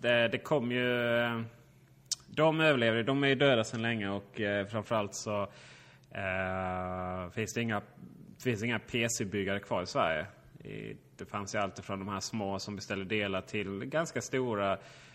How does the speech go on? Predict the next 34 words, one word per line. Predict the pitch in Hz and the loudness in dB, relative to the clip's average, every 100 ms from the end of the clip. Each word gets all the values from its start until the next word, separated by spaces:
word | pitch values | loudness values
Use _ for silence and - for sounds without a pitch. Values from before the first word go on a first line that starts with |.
| - | -20
eh, | - 107 98 95 | -12 -6 -6 -4
som | 110 95 - | -6 -8 -6
byggde | 101 95 | -4 -2
egna. | 92 90 85 | -2 -4 -6
Men, | 85 98 101 | -4 -4 -2
eh, | 101 98 | -2 -2
de | 110 107 | -2 -2
är | |
ju | 101 | -4
borta | 98 107 107 98 | -4 -4 -4 -6
sedan | - 95 92 | -4 -4 -4
länge. | 95 101 98 95 - - | -4 -6 -8 -10 -12 -12
Samtidigt | - 151 151 113 131 | 2 4 4 2 2
är | 127 | 2
det | |
roligt | 143 117 | 2 2
att | 107 | 0
se | - - 180 | 2 4 4
<laughs> | 156 | 4
de | 151 | 2
fle-, | 165 135 156 | 6 6 6
de | 147 151 | 4 2
flesta | 160 123 - 117 120 120 | 4 4 4 2 4 6
av | 123 | 4
de | 131 143 | 2 6
här, | 156 123 117 - - - - - - - | 8 10 8 2 -10 -14 -16 -18 -14 2
eh, | 113 117 117 117 | 6 6 6 2
de | 120 | 2
flesta | 147 117 - 107 | 4 4 4 0
av | |
de | 104 | 0
här, | 120 120 107 101 | 0 0 2 2
eh, | 98 101 101 101 98 95 95 - - - - - - - - - - - - - | 0 0 2 0 0 -4 -8 -14 -20 -20 -20 -20 -14 -12 -12 -16 -20 -20 -20 -10
eh, | 98 98 95 | -8 -6 -6